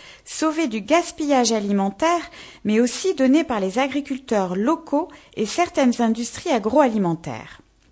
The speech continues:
Pot gourmand et solidaire. Le projet était déjà ambitieux en deux mille onze,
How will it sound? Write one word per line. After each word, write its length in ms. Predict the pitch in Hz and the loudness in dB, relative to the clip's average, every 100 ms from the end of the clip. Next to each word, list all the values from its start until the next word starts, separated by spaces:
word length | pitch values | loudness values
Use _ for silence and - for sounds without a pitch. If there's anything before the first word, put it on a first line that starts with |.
| _ | _
Pot 160 | - 381 | 2 4
gourmand 480 | 349 320 311 392 427 | 6 6 6 6 2
et 100 | 294 | 0
solidaire. 760 | - 320 247 175 151 147 156 - _ _ - - _ | 0 -2 -2 -2 -4 -6 -12 -20 _ _ -20 -20 _
Le 140 | 196 233 | -4 -4
projet 440 | - 330 339 415 | 0 2 4 2
était 220 | 311 254 | 2 0
déjà 380 | 233 240 277 311 | 0 2 2 2
ambitieux 540 | - 254 233 247 - 349 | 2 2 2 -2 0 2
en 100 | 254 | 2
deux 140 | 220 | 2
mille 200 | 214 214 - | 0 0 -2
onze, 480 | 196 208 269 269 | 0 0 -2 -4